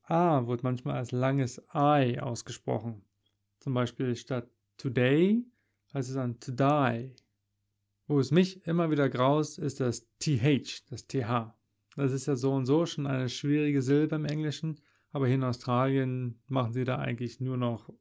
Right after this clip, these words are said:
ulkige Sachen mit. Und zwar gibt's da zwei verschiedene Varianten. Entweder wird es als F oder V, wie auch immer man das nehmen mag, ausgesprochen,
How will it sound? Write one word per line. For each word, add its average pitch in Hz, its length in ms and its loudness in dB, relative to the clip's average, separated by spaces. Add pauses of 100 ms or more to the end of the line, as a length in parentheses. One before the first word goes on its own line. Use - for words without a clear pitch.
ulkige 127 440 4
Sachen 113 320 -4
mit. - 240 -10 (880)
Und 151 120 0
zwar 139 140 4
gibt's 135 200 2
da 143 120 2
zwei 139 320 0
verschiedene 135 380 0
Varianten. 117 480 -6 (280)
Entweder 147 520 0
wird 135 160 2
es 135 160 -2
als 120 320 -6
F 117 400 -4
oder 113 280 -6
V, 143 540 -2
wie 127 80 -6
auch 113 80 -6
immer 127 140 -4
man 123 180 -4
das 120 160 -6
nehmen 127 220 -4
mag, 123 260 -4
ausgesprochen, 143 720 -4